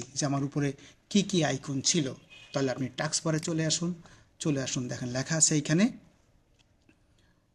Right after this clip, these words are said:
টুলবার, এই দেখুন ডেস্কটপ, অর্থাৎ ডেস্কটপে যে আইকনগুলো ছিল সব এখানে চলে এসেছে। এই দেখেন সবাই চলে এসেছে এখানে। এটা একটা টাস্ক বক্সের মাধ্যমে করলাম। আবার আপনি ডান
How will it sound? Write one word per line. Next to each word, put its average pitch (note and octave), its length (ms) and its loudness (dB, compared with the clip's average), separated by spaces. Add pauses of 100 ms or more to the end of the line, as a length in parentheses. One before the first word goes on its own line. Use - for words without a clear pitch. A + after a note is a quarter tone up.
(420)
টুলবার, G3 380 6 (340)
এই F#3+ 160 8
দেখুন B2 160 -2 (120)
ডেস্কটপ, C#3+ 340 2 (840)
অর্থাৎ G3+ 160 6 (100)
ডেস্কটপে G#3 480 4
যে A3+ 140 8
আইকনগুলো E3+ 460 4
ছিল G#3+ 120 2 (480)
সব C3 200 -6 (100)
এখানে A#2+ 200 -6 (100)
চলে A#3 200 6
এসেছে। F#3 240 -2 (480)
এই C3+ 100 -4
দেখেন A3 180 -2 (140)
সবাই C#3 260 -2 (140)
চলে B2+ 220 -8
এসেছে C#3 280 -6
এখানে। - 240 -10 (1080)
এটা D3 140 2
একটা C3 180 -6
টাস্ক C#3+ 200 0
বক্সের E3 260 0
মাধ্যমে D#3 320 4
করলাম। D#3 220 2 (240)
আবার A#3 180 6
আপনি A#3 180 4
ডান F#3 100 4